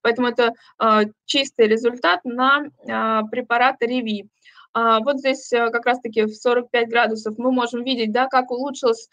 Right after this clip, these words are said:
улучшился тургор кожи, да, улучшилось состояние морщин.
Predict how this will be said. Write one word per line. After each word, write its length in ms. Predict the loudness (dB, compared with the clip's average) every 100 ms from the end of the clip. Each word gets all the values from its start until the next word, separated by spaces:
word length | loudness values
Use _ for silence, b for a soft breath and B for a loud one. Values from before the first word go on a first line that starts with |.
| b b
улучшился 500 | -4 -2 -2 -2 0
тургор 540 | 0 0 0 2 2 2
кожи, 440 | 4 4 2 -2
да, 240 | 2 2
улучшилось 500 | 2 -2 -2 -2 -2
состояние 680 | -2 -4 -2 0 0 -2 -2
морщин. 480 | -4 -4 0 0